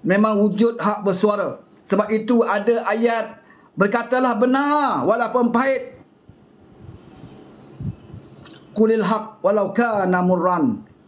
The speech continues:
Sebab itu ada ayat itu. Maksudnya Islam mengiktiraf hak bersuara.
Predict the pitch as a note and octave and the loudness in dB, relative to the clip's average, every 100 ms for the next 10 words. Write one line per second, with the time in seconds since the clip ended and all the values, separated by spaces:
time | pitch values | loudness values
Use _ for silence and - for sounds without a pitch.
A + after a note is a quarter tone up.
0 | - E3 F#3 G#3 F#3 E3+ E3+ F#3 F#3+ G3 | -14 -4 -2 0 0 2 2 2 0 -2
1 | G3+ C#3+ - - _ _ _ - - _ | -2 -4 -6 -18 _ _ _ -20 -20 _
2 | - F3+ A3 - C#4 C4 C4+ B3+ C4+ D4+ | -4 0 0 0 0 2 0 0 0 0
3 | C4+ C4 C4+ D#4+ E4+ E4+ - - - D4+ | -2 -4 -2 0 0 -2 -6 -4 -2 0
4 | C#4+ C#4+ D#4 D#4 - - | 0 0 0 -2 -4 -10